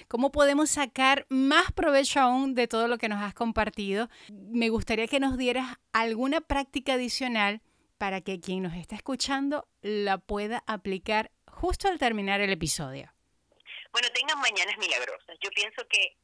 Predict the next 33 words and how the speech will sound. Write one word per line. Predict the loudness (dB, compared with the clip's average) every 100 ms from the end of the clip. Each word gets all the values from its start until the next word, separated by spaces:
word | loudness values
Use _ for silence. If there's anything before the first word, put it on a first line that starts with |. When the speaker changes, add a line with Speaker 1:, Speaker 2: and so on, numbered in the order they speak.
| _ _ -20
Speaker 2:
justo | -20 -18 -16 -16
con | -12 -8
levantarse, | -6 -8 -4 -4 -4 -8 -18 -20 -16
en | -16
el | -16
momento | -18 -20 -16
que | -14
ya | -14
ustedes | -16 -16 -16 _
se | _
sientan, | -16 -12 -12 -12 -14 -14 -16 _ _ _
eh, | -20 -20 _ _ _ _ _ _ _
espabilados | -16 -6 -6 -6 -4 -2 -4 -10
en | -12
la | -12
cama, | -10 -10 -12 -20 _ -20 -20 _ _ _ _ _ -18
primero | -10 -10
que | -10
todo | -8 -8
busquen | -8 -18 -18
un | -14
método | -10 -10 -10 -14
de | -14
despertarse | -16 -12 -10 -12
de | -14
una | -16
manera | -12 -10 -12 _
sutil, | _ _ _ _ _ _ _ _ _
no | -14
esos | -14 -16
despertadores | -20 -10 -10 -8 -10 -10 -8 -6 -8 -10 _ _ _ _
con | -18 -8
alarmas, | -4 -2 -4 -4 -6 -6